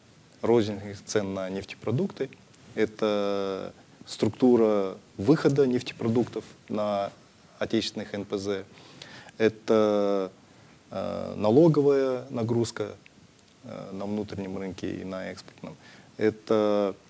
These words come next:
э, транспортные расходы, это сами расходы на переработку, э, нефти на наших Н П З, и это маржа всех, э, звеньев, э, от, э, добывающей компании до,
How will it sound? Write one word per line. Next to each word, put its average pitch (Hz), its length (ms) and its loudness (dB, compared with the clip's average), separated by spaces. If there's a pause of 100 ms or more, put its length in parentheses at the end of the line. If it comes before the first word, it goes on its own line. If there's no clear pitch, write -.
(260)
э, 90 400 -12 (880)
транспортные 160 520 -4
расходы, 127 540 0
это 123 260 0
сами 127 380 4
расходы 104 480 0
на 101 200 -6
переработку, 101 840 -4 (380)
э, 107 260 -10
нефти 107 440 -4
на 98 220 -8
наших 98 360 -8
Н 98 140 -10
П 98 120 -8
З, 95 280 -10 (280)
и 143 420 8
это 139 260 4
маржа 107 400 0
всех, - 460 -2
э, 92 720 -6
звеньев, 101 520 4 (160)
э, 92 520 -8 (120)
от, 107 180 0 (140)
э, 92 520 -6 (480)
добывающей 120 540 2
компании 95 500 -8
до, 98 600 -2